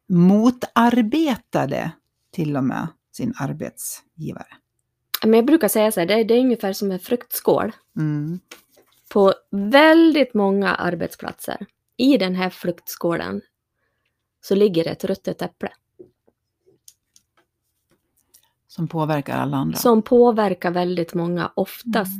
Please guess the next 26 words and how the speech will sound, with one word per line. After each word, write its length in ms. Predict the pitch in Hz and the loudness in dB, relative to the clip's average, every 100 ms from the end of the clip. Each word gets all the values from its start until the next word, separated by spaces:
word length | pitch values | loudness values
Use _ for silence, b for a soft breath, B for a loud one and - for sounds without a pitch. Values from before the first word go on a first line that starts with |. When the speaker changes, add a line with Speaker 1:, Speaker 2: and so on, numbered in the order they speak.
| 196 | -10
Speaker 1:
Mm. 140 | 208 208 _ _ _ _ - | -12 -12 _ _ _ _ -12
Speaker 2:
lite 240 | 175 160 | -8 -8
fint 520 | - 269 220 - - | -6 -4 -4 -8 -14
sådär, 280 | - - 196 | -14 -14 -14
så 100 | - | -14
att 60 | 190 | -4
det 60 | 170 165 | -2 0
Speaker 1:
Mm. 80 | 196 156 | 0 -2
Speaker 2:
inte 140 | 175 | -6
kanske 400 | 180 165 170 - | -8 -10 -10 -12
syns. 460 | - 247 208 185 - | -10 -6 -6 -6 -10
Och 100 | 180 | -10
så 120 | 190 | -10
blir 380 | 214 233 185 165 | -6 -4 -2 -4
ju, 140 | 175 190 _ _ _ _ _ _ _ | -6 -10 _ _ _ _ _ _ _
ja, 240 | 202 196 185 | 0 0 0
Speaker 1:
Mm. 120 | 208 | -2
Speaker 2:
är 40 | |
det 100 | 247 | -2
ruttet 420 | 226 214 - 170 - | -2 -4 -4 -8 -4
då, 280 | 196 185 190 _ _ _ _ _ _ | -4 -4 -8 _ _ _ _ _ _
Speaker 1:
Mm. 500 | 170 156 151 165 196 - _ _ _ - 196 | -2 -2 -4 -8 -10 -16 _ _ _ -10 -8
Speaker 2:
så 260 | - 190 | -4 -2
vad 160 | 180 180 | -2 -6
heter 240 | 190 180 | -6 -8
det? 140 | 160 | -6